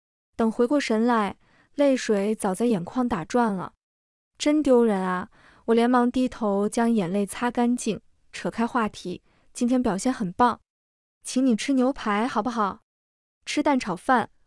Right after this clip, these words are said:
会开心。”陆思清摇头，并且迈腿朝着厨房走去。看着他那高挑的背影，我不禁陷入沉思。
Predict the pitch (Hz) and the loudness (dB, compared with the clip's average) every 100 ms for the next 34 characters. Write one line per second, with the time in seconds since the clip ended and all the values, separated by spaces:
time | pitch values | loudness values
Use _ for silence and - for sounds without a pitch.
0 | _ - 247 262 254 - 277 - _ _ | _ -2 0 0 -2 -2 -4 -6 _ _
1 | _ _ _ _ 294 269 285 - 302 254 | _ _ _ _ 0 0 -2 -2 0 2
2 | 226 - 214 196 214 - _ _ _ 269 | 0 -2 -2 -2 -2 -6 _ _ _ 0
3 | 247 220 214 247 233 - 175 - - 190 | 0 0 0 0 -2 -4 -4 -6 -6 -4
4 | 190 214 - 220 214 220 202 - - 160 | -2 -2 -4 0 0 0 -2 -4 -8 -10
5 | - _ _ _ _ _ - - 294 247 | -12 _ _ _ _ _ -10 0 2 2
6 | 233 269 262 233 - 285 294 208 190 - | 2 2 2 2 4 4 4 -2 0 0
7 | 220 202 208 196 - - 220 220 226 202 | 2 2 0 -2 -2 0 0 2 0 0
8 | 190 196 185 - - 208 | -2 -4 -6 -6 -8 -10